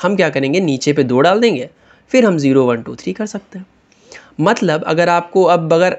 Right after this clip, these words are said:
ऐसे ज़ीरो, ज़ीरो, ज़ीरो लिखा है तो आप इस ज़ीरो को इससे मल्टीप्लाई करो, इस ज़ीरो को इससे मल्टीप्लाई करो, इस ज़ीरो को इससे मल्टीप्लाई करो, तो आप वैल्यूज निकाल सकते हो। तो अगर वन ज़ीरो ज़ीरो हमने यहाँ पे लिख दिया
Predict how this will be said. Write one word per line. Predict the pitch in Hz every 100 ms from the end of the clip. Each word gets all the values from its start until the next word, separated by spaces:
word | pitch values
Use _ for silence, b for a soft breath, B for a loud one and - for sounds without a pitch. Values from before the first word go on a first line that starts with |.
| -
ऐसे | 151 156 190
ज़ीरो, | 156 175 196
ज़ीरो, | 190 180 180 180
ज़ीरो | 160 165
लिखा | 156 147 139
है | 113 123 185 B B B
तो | 156
आप | 151 151
इस | 185 190
ज़ीरो | 165 185 180
को | 160
इससे | 143 175
मल्टीप्लाई | 175 170 180 180 180
करो, | 180 180
इस | 156 156
ज़ीरो | 147 147 151
को | 143
इससे | 123 - 165
मल्टीप्लाई | 165 160 160 160 156
करो, | 160 165
इस | 160 160
ज़ीरो | 139 135 131 127
को |
इससे | 120 - 139
मल्टीप्लाई | 131 127 127 120
करो, | 117 139
तो | -
आप | 92 101
वैल्यूज | 110 120 226 240 -
निकाल | 151 151 139
सकते | - - -
हो। | - _ _ _ B B B B -
तो | -
अगर | 151 196 190 - b _
वन | 127 165 254 247
ज़ीरो | 196 220
ज़ीरो | 190 202 202
हमने | 185 180
यहाँ | 170
पे | 160 151
लिख | 143 143
दिया | 131 120